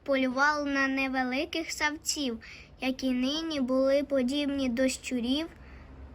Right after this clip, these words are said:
та мишви. Коли динозаври зникли, вони дали можливість савцям розвиватися і поширюватися всією поверхнею планети. І вже потім з'явилися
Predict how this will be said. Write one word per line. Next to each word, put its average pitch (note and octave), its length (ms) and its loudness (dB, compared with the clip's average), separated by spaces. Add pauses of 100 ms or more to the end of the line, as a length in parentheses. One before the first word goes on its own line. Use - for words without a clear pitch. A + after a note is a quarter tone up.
(120)
та C4+ 180 4
мишви. C4+ 600 0 (400)
Коли C4 300 2
динозаври C#4 760 2
зникли, C4+ 680 2 (380)
вони C4 320 0
дали C#4+ 340 4
можливість C#4+ 880 0
савцям E4 640 4
розвиватися C#4 1000 2
і A#3+ 60 -4
поширюватися B3+ 1120 -2 (460)
всією C#4+ 540 4
поверхнею C#4 720 4
планети. B3+ 680 0 (300)
І C4 120 2
вже C4 260 6
потім E4+ 500 4
з'явилися C#4+ 800 2